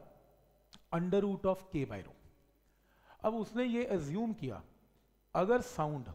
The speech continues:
यहाँ से वहाँ तक जाती है, रास्ते में एयर के particle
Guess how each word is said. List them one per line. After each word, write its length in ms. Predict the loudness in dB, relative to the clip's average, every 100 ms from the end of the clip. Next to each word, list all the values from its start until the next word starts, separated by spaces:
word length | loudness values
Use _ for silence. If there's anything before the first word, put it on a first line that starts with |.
| -16 -16 -4
यहाँ 400 | 0 2 2 2
से 160 | 0
वहाँ 360 | -2 -2 -2 -2
तक 140 | -4
जाती 340 | -2 -4 -4 -6
है, 220 | -6 -10 -18 _ _ _ _ _ -6
रास्ते 560 | 0 2 2 0 -2
में 240 | -2 -6 -10 -18 _ _
एयर 300 | 2 6 6
के 140 | 4 0
particle 680 | 2 0 0 -2 -2 -4